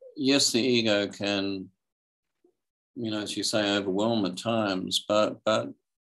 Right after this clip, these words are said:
but used correctly, the, the ego allows us to contribute uniquely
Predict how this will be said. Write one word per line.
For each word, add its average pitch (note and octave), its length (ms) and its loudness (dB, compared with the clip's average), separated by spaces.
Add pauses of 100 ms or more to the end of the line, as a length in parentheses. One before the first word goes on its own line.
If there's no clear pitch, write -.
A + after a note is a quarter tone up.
(360)
but A2+ 420 -6
used C#3 460 4
correctly, G#2 880 -2 (880)
the, A#2 680 2 (260)
the A#2+ 180 -2
ego A#2+ 920 4 (1700)
allows B2+ 640 4
us G2 500 0
to - 100 -12
contribute A2 600 -2
uniquely G#2 680 -4